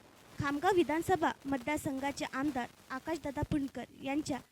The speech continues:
निरंतर पाठपुराव्यामुळे खामगाव शहरासाठी एमएच छप्पन नोंदणी क्रमांकासह उपप्रादेशिक परिवहन कार्यालयाला मान्यता मिळाली आहे. खामगावच्या विकासात भर घालणारा हा एक महत्त्वाचा टप्पा असून जिल्हा होण्याच्या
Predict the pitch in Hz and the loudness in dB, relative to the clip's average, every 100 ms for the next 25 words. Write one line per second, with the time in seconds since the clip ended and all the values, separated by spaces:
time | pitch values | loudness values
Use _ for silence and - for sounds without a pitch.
0 | - - _ - 294 320 381 427 269 - | -20 -20 _ -2 2 4 4 2 -2 -4
1 | _ _ - 294 294 _ - 311 294 320 | _ _ -4 -4 -4 _ 0 2 4 4
2 | 339 349 247 - _ - 302 285 349 466 | 6 6 4 -4 _ -8 -4 2 4 6
3 | 392 285 320 381 339 262 - 277 302 339 | 6 6 4 0 -2 -4 -4 -2 0 0
4 | - 311 - 294 262 285 285 285 277 - | 0 -2 -2 -4 -2 0 0 0 -2 -6
5 | _ _ 294 285 320 359 370 415 339 240 | _ _ 2 4 2 0 0 2 2 0
6 | - - 302 - 403 381 285 330 381 - | -4 0 2 4 2 4 2 2 2 2
7 | 330 302 330 330 320 269 262 285 302 330 | 2 4 2 2 -2 -2 0 0 0 0
8 | 339 247 _ _ - 277 285 311 339 349 | 0 -2 _ _ -10 -4 0 0 0 0
9 | 320 254 262 254 254 254 - _ _ _ | 2 2 2 0 0 -4 -8 _ _ _
10 | - 311 330 359 392 453 359 320 349 302 | -6 -2 2 4 4 4 2 0 -2 -4
11 | - - 240 285 294 277 254 294 285 247 | -4 -6 -2 0 0 -4 -2 -2 -4 -6
12 | _ _ - 311 339 381 330 254 302 294 | _ _ -2 2 2 4 2 2 0 -2
13 | 320 277 - 320 330 302 254 - _ _ | -2 -4 0 2 2 2 -2 -6 _ _
14 | - 262 320 381 339 302 302 320 | -6 -2 2 4 4 4 2 -2